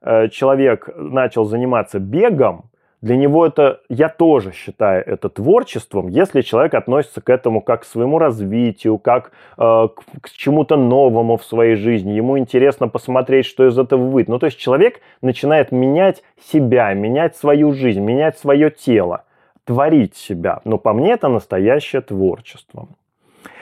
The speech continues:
И вот здесь как раз мы подходим к, э, тому, о чём я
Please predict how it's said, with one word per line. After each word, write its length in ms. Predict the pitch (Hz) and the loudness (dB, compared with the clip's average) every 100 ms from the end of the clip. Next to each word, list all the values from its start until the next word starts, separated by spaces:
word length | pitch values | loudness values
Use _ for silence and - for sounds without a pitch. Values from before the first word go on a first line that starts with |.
| - - _ | -20 -20 _
И 300 | 147 156 156 143 135 _ _ _ _ _ _ _ - - | 2 4 4 0 -6 _ _ _ _ _ _ _ -20 -4
вот 180 | 123 110 | -2 0
здесь 360 | 107 165 233 | 0 2 2
как 220 | - 139 131 | 0 -2 0
раз 360 | 120 92 - | 0 -2 -4
мы 380 | 101 127 135 98 - | -6 -2 -2 -2 -4
подходим 800 | 110 - - 127 104 92 - - | -6 -6 0 2 2 -2 -8 -16
к, 480 | - 120 117 101 85 _ _ _ _ _ - | -6 0 0 0 -4 _ _ _ _ _ -2
э, 220 | 104 95 - | 0 0 0
тому, 460 | 110 180 262 226 - | 0 4 4 2 -2
о 80 | |
чём 300 | 101 - 202 | -6 0 0
я 480 | 135 113 147 156 123 | 2 2 2 2 -2